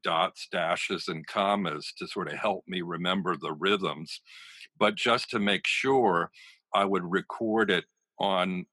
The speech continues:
my cassette recorder. So it's like, if I knew the, knew where the notes were, where the keys were, and I couldn't remember exactly the rhythm from that sequence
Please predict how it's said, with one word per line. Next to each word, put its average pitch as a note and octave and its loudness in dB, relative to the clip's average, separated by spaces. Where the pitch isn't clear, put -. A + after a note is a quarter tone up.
my E2 -4
cassette C#3+ 0
recorder. D#2+ -4
So F#2 -4
it's - -8
like, F#2 0
if G#2 -8
I F#2+ 2
knew C3 0
the, C#3 -2
knew A#2+ -2
where C3 0
the A#2 0
notes A2 0
were, F2+ -4
where F#2 -4
the F2+ -4
keys B2+ -4
were, E2 -4
and G2+ -2
I F#2+ 0
couldn't A#2+ -4
remember G#2+ 0
exactly G#2 0
the F2 -4
rhythm F#2 -2
from F2 -8
that E2 -4
sequence F2 -8